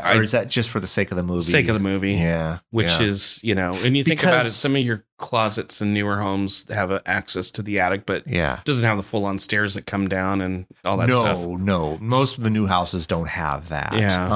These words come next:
Speaker 2: Um, but it's important because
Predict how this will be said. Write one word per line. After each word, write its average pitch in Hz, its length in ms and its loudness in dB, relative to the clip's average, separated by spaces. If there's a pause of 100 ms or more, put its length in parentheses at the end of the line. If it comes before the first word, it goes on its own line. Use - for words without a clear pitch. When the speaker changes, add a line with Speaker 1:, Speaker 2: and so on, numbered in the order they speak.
(140)
Speaker 2:
Um, 87 200 -2 (520)
but 151 100 2
it's 156 240 -2
important 170 560 0
because 123 680 0